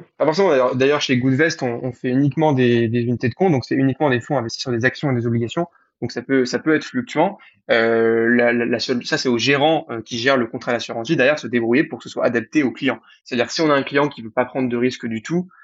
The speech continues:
euh, on va investir qu'une toute petite partie dans Time for the Planet. Si par contre c'est quelqu'un qui, euh, qui, euh, a beaucoup de revenus, euh, s'en fiche et, euh, et veut vraiment, euh, et s'en fiche vraiment de son résultat financier, là il pourra investir une partie beaucoup plus importante. C'est vraiment du, du cas par cas, quoi.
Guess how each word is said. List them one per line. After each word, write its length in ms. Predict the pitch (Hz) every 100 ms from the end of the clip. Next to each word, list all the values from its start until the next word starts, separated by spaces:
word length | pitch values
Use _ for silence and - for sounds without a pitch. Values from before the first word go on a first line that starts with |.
| _ -
euh, 120 | 113
on 140 | 113 113
va 140 | 110
investir 480 | 110 113 113 160 -
qu'une 180 | 131 120
toute 160 | 143
petite 320 | - 131 120
partie 220 | - 120 135
dans 80 |
Time 140 | 117 113
for 100 | 117
the 80 | 110
Planet. 300 | 143 175 - - -
Si 160 | - 139
par 180 | 143 -
contre 140 | 165
c'est 120 | 147
quelqu'un 460 | 131 131 127 147 147
qui, 340 | 139 139 135
euh, 140 | 117 113 _ _ _
qui, 220 | - 139
euh, 200 | 123 117
a 60 | 117
beaucoup 220 | 120 131
de 60 | 143
revenus, 460 | 143 139 143 151
euh, 160 | 139 117
s'en 180 | 107 139
fiche 440 | - 160 151 - -
et, 180 | 120 117
euh, 500 | 113 113 - - -
et 80 | 120
veut 120 | 117
vraiment, 520 | 113 135 143 139 131
euh, 60 | 117 - _ _
et 60 |
s'en 100 | -
fiche 160 | - 143
vraiment 240 | 131 127
de 80 | 131
son 160 | 113 120
résultat 300 | 113 110 127
financier, 360 | - 117 -
là 80 | 170
il 80 | 127
pourra 180 | 123 117
investir 280 | 113 - 131
une 100 | 117
partie 220 | 117 131
beaucoup 180 | 120 123
plus 140 | 127
importante. 360 | 120 131 131 120
C'est 100 | -
vraiment 280 | 120 127 143
du, 240 | 120 117
du 120 | 117 120
cas 120 | 127
par 160 | 123
cas, 140 | - 120
quoi. 180 | _